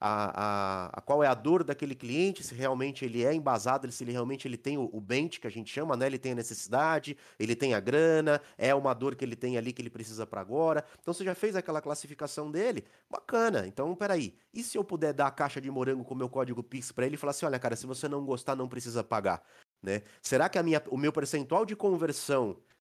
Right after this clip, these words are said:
dentro do, do, do, da nossa área comercial não vai converter mais? Porque eu tô falando pra ele, "Eu confio em você e eu confio no produto que eu tô dando, vai resolver?" É mais ou menos assim, cara, ele, o que que eu vou fazer ele pensar?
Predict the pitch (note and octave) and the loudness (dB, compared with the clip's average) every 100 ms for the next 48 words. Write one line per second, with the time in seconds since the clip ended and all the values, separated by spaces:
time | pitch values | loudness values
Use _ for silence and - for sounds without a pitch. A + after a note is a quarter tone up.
0 | - A#2 B2+ B2 A#2 A2+ G#2+ G2+ G#2 G2+ | -4 0 0 0 -2 0 0 -2 -2 -2
1 | G2 F#2 F2 F#2+ F#2+ F#2 E2+ D#2+ - - | -4 -6 -8 -8 -6 -8 -8 -12 -16 -2
2 | A2+ A#2 A#2+ B2 A#2 A#2 B2+ A2+ A2+ B2+ | 0 2 2 2 2 2 2 0 2 4
3 | G2+ G#2 C3 A#2+ C3+ B2 B2 A2+ G#2 G2+ | 4 4 2 2 0 0 -4 -4 -4 -4
4 | F#2+ B2 D3 G2 - - _ A2+ B2 A#2+ | 0 2 2 0 -6 -14 _ -8 -4 -4
5 | A#2+ B2 A#2+ B2 A2 D3 D3 C3 - C3 | -2 -2 -2 -2 0 0 0 -6 -4 -4
6 | A#2+ A2 - D3 C#3 B2 - C3+ B2+ B2 | -4 -4 -4 -4 -2 -4 -4 -6 -4 -4
7 | A#2+ - A#2 A2+ A2+ A2 A#2 B2+ A2+ G#2+ | -6 -8 -6 -4 -4 0 0 2 0 0
8 | A#2 E3 - - - - C#3 C#3+ E3+ E3 | 2 2 0 -10 -6 0 2 4 2 2
9 | C#3+ E3 C3+ A#2 A#2+ F#2+ E3 E3+ D#3+ D3+ | 0 2 4 2 -2 -6 -4 -2 -2 -2
10 | C#3 C3+ C3+ B2 - A#2 F2+ | -2 -4 -4 -2 0 0 -2